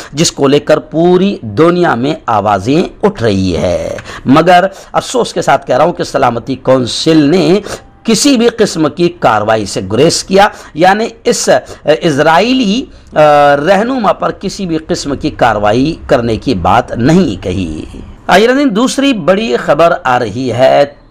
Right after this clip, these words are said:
रजब तैयब अर्दोगान, तुर्की के प्रेसिडेंट को लेकर। जी हाँ, तुर्की के प्रेसिडेंट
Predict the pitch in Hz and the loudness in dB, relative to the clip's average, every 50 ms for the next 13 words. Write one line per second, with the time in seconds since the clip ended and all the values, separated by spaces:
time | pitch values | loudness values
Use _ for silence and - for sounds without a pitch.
0 | _ _ - - - - 117 117 123 143 143 123 131 170 175 - - - _ - | _ _ -20 -14 -8 -6 -2 0 2 2 2 2 2 0 0 -2 -6 -20 _ -8
1 | - 117 110 110 113 104 95 - 117 110 95 95 104 101 98 127 127 123 95 87 | -6 -4 -4 -4 -4 -4 -6 -6 -6 -6 -4 -4 -4 -2 2 2 2 2 0 -2
2 | 92 - - 170 160 - - - - 285 - - - 123 - - 120 113 123 143 | -8 -10 -8 -8 -8 -6 -8 -6 -4 -4 -4 -4 -4 -4 -4 -4 -4 0 2 2
3 | 160 170 175 185 - - - - - 131 104 95 90 87 78 - - 90 87 85 | 2 2 2 0 -2 -4 -6 -4 -2 -2 -2 -2 -4 -6 -8 -8 -8 -8 -6 -2
4 | 104 143 156 175 196 202 - - - - - - - 254 254 - 285 208 277 196 | 0 2 4 4 2 2 0 -6 -20 -20 -8 -2 -2 0 0 -2 -4 -6 -6 -6
5 | - - 180 165 - 165 160 190 202 208 214 226 214 | -4 -2 -2 -2 -2 0 2 2 2 2 0 -2 -4